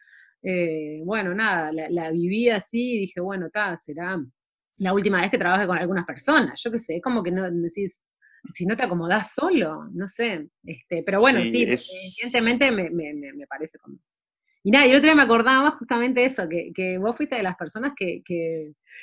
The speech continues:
Speaker 1: que <laughs> como que yo siento que más se alegró cuando, cuando salieron los, los premios, así que, que fuimos ganando como los fondos, porque justo habíamos, nos habíamos encontrado una vuelta en Blues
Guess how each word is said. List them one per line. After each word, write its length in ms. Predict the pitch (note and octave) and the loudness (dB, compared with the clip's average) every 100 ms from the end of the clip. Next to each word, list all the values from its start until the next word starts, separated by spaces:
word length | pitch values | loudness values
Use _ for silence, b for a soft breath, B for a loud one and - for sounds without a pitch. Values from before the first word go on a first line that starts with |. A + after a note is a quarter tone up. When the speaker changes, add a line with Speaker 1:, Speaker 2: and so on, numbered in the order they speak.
| _ | _
Speaker 1:
que 100 | E3+ | -10
<laughs> 760 | - - - - C4+ C4 A#3+ - | -10 -8 -10 -10 -10 -8 -6 2
como 240 | B3 B3 | 6 6
que 260 | A#3 A#3+ A#3+ | 8 8 8
yo 380 | A3+ A3 G#3 D#4+ | 6 2 0 0
siento 260 | D4 D4+ B3 | 2 4 6
que 120 | A#3 | 6
más 220 | A#3+ C4 | 6 6
se 80 | C#4 | 4
alegró 680 | A3+ G3+ G#3 A#3 C4+ D4 - | 4 6 6 6 6 2 -6
cuando, 460 | - G#3 G3 F#3+ F#3+ | -2 0 2 0 0
cuando 220 | G3 F#3 | -2 -4
salieron 420 | F#3 F#3 G#3 A#3+ A3+ | -4 -2 -2 -2 -2
los, 140 | F3+ _ - | -4 _ -10
los 180 | F3 - | -10 -2
premios, 560 | A3 A#3 A#3 A3+ G3 F3+ | 2 4 4 0 -2 -2
así 160 | F#3 | -4
que, 100 | F#3 E3 E3+ | -4 -4 -4
que 160 | F3+ - | -4 -2
fuimos 260 | G#3+ A3+ A3 | 2 2 4
ganando 420 | G3+ G3+ A3 A#3 | 4 4 4 4
como 160 | G#3+ G#3 | 2 0
los 160 | F#3+ - | 0 0
fondos, 440 | A3+ A#3+ B3+ D#4 - B - | -2 0 0 -2 -8 B -2
porque 160 | G3 | 2
justo 160 | A#3 C#4+ | 4 4
habíamos, 260 | C#4+ C4+ | 4 2
nos 100 | A3+ A3+ | 2 2
habíamos 180 | C#4+ | 2
encontrado 380 | C#4 G#3+ F#3+ B3+ | 0 -2 0 0
una 120 | B3+ F#3 | 0 0
vuelta 280 | A#3+ C4 | 0 0
en 160 | F#3 F3+ | 0 2
Blues 440 | A3 B3+ D#4 - | 4 4 2 -4